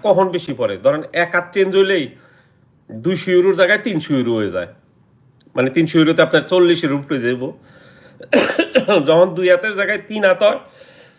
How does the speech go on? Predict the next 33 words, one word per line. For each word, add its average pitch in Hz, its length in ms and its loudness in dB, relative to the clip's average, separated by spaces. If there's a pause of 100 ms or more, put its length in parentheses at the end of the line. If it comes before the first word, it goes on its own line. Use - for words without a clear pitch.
(340)
<coughs> 143 640 0
তখন 175 240 0
যাব 175 260 2
পঞ্চাশ। 180 380 -2 (1040)
আর 113 260 0 (640)
স্পন্সরের 220 540 0
ক্ষেত্রে 233 540 -2 (240)
অবশ্যই 180 420 0
বেশি 160 240 -2
টাকা 120 200 0
লাগবে। - 380 -8 (200)
যে 165 180 2
কব 180 260 -2
যে 190 100 -2
দুইশো 160 540 -8
ইউরো 185 180 -2
দিয়ে 185 240 4 (400)
কইরা 196 220 4
দেবো, 160 300 -2 (200)
ওইটা 151 220 0
কিন্তু 143 200 -4
হবে 123 220 0
না। 110 100 0
কারণ 143 280 0
হলো 147 180 -2
কি, 185 260 -6 (560)
আপনার 165 380 2 (140)
আবেদনের 170 440 2
সাথে 131 460 -4
যদি 147 540 -6 (500)
আলেজ্য 147 480 2
না 165 400 4
দেয়, 95 280 -2